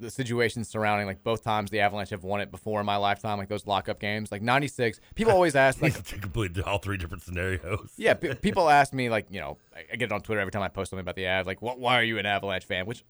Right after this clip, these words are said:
Speaker 1: I understand. I mean, I'm a Louisvillian who cheers for the Lions and the Reds. Like, it's a team in Denver.
Speaker 2: First of all, yeah, there's no hockey anywhere around here anyway. I
Speaker 1: Well,
Speaker 2: mean
Speaker 1: but, you know, Preds, Blue Jackets are
Speaker 2: <laughs>
Speaker 1: relatively close. But, you know,
Speaker 2: Yeah.
Speaker 1: people will, will ask the origin story. And my story is this, like, I grew up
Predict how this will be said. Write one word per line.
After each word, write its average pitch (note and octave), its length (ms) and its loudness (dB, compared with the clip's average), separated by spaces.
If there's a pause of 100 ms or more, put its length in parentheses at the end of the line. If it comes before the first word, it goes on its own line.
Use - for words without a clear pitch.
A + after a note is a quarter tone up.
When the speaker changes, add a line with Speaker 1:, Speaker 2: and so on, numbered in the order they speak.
Speaker 1:
I B2 40 -12
understand. F#2 440 -8
I - 40 -16
mean, F#2 280 -12
I'm E2 140 -20
a G#2+ 60 -12
Louisvillian A2 720 0 (280)
who A2 180 -10
cheers C3+ 180 0
for B2 120 -6
the A#2 40 0
Lions A2 380 2
and G#2 40 -6
the G2 60 -6
Reds. F#2+ 400 0
Like, F#2 140 -8
it's - 240 -16
a B2 40 -12
team C3 220 -6
in G2+ 80 -6
Denver. G#2+ 460 -2
Speaker 2:
First B2 160 -2
of A#2+ 120 2
all, G#2 80 0
yeah, G2+ 100 2
there's F2 140 -4
no G#2 80 0
hockey G#2+ 380 -2
anywhere F#2+ 300 -2
around D#2+ 460 -2
here D2+ 200 -6
anyway. C#2+ 420 -6
I D2 40 -6
Speaker 1:
Well, F#3+ 220 4
Speaker 2:
mean D3 40 -6
Speaker 1:
but, F3+ 120 -4
you D#3 40 -4
know, G#2 160 -2
Preds, C3 460 0 (140)
Blue A2+ 160 -6
Jackets F#2 380 -4
are F#2 240 -4
Speaker 2:
<laughs> F2+ 60 -16
Speaker 1:
relatively A2 560 -2
close. F2 360 -8
But, G#2+ 280 -6
you D3+ 60 0
know, C3 60 4
Speaker 2:
Yeah. A#2 80 -2
Speaker 1:
people D3+ 280 0
will, A2+ 260 2
will A#2+ 140 2
ask G#2+ 180 4
the G#2+ 100 -4
origin G#2+ 280 2
story. F#2+ 280 -4
And G2 60 -4
my G#2 80 0
story G2+ 220 -4
is E2 60 -6
this, G2 120 -8
like, G2+ 140 -8
I B2 100 2
grew A#2+ 280 -2
up G#2+ 240 4